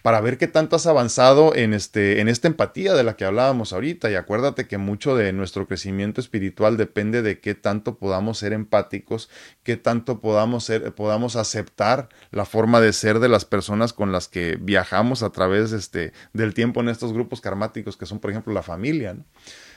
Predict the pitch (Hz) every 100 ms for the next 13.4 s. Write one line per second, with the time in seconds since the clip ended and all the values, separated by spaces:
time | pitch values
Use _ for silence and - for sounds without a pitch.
0 | _ 101 110 120 123 127 107 127 123 147
1 | - 117 110 107 135 139 127 - 113 101
2 | 104 101 120 120 117 135 - 101 104 127
3 | 120 - 117 - 117 - 117 120 127 104
4 | 104 104 - 110 - 113 107 131 - -
5 | _ _ - 107 107 104 - 110 107 107
6 | 143 151 139 - 104 - 120 - 104 113
7 | 113 117 110 - 104 107 113 95 104 113
8 | 110 107 104 104 113 101 92 90 101 101
9 | - 98 98 98 95 95 90 90 90 104
10 | 107 98 - 98 - 92 107 107 127 120
11 | 113 101 - 101 110 107 113 113 117 107
12 | 107 98 - - _ - 95 104 117 -
13 | 127 113 104 107